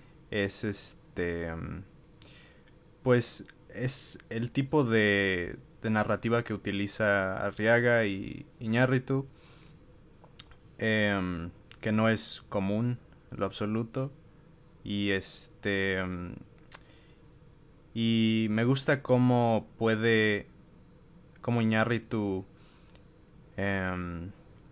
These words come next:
puede traer todos esos componentes, todas estas personas, eh, a un nivel internacional, y,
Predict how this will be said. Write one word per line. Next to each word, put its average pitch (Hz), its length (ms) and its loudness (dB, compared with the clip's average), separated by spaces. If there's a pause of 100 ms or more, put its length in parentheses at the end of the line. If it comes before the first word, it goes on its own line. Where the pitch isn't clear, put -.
(1120)
puede 135 480 6
traer 113 400 4
todos 127 300 0
esos 127 240 -4
componentes, 101 640 -2
todas 110 200 0
estas 117 200 -2
personas, 110 720 -2 (600)
eh, 92 320 0
a 98 60 4
un 123 100 4
nivel 110 260 4
internacional, 98 960 -2 (1160)
y, 90 880 -4